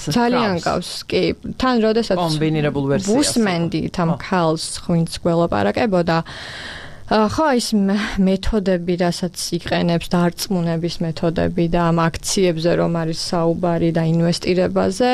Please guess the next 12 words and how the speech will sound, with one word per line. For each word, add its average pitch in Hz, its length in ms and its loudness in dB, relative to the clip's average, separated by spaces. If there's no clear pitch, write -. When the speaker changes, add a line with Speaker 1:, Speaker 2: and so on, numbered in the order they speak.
Speaker 1:
მ, 165 580 -2
ხო, - 160 -4
სხვადასხვა 185 500 0
ტიპის - 280 -2
კოლ 175 180 0
ცენტრები 180 400 0
გვქონდა, 170 320 0
ეხლა 160 240 -2
ჩვენ - 200 -4
მაგ - 180 -4
ერთი 165 360 0
იყო, 175 280 0